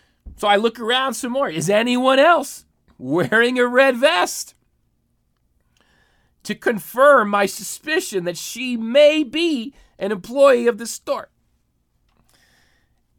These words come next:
And I found two more people wearing a red vest, and I was confident there were not three people in the store that fashionable to wear red vests, and I, and I deduced that if you wear a red vest at Target,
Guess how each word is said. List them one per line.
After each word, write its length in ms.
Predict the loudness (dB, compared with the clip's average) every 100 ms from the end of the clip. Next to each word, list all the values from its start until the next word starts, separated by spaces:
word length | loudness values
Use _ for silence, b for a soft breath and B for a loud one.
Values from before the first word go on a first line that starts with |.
| _ _ _ _ _ _ _ -4
And 180 | 0
I 120 | 0 0
found 340 | 2 2 0
two 200 | -2 -2
more 220 | 2 2
people 380 | 2 -2 0 0
wearing 380 | 4 2 2 0
a 40 |
red 240 | 2 2 2
vest, 400 | 0 -2 -4 -10
and 560 | -6 0 0 0 -2 -10 _ _ _ _ _ _ _ -8
I 120 | -6
was 140 | -6
confident 560 | -4 0 0 0 -6 -4
there 120 | -2
were 160 | -2 0
not 220 | 0 -2
three 260 | -6 -6 -4
people 400 | -8 -6 -4 -4
in 100 | -6
the 60 |
store 400 | -10 -4 -2 0
that 240 | -2 -6 -4
fashionable 640 | -4 -4 -8 -12 -12 -16 _ b b b b b b b _ _ _ -12
to 100 | -6
wear 240 | -2 0
red 220 | 2 -2 0
vests, 400 | -2 -2 -8 -8
and 160 | -4
I, 140 | -2 -2 -4
and 160 | -6
I 80 | -6
deduced 800 | -8 -10 -8 -4 -2 -2 -8 -12
that 160 | -8 -4
if 200 | -6 -6
you 120 | -6
wear 400 | -2 2 4 4
a 40 | 2
red 240 | 0 0
vest 340 | 0 -2 -2
at 140 | -6 2
Target, 380 | 4 4 0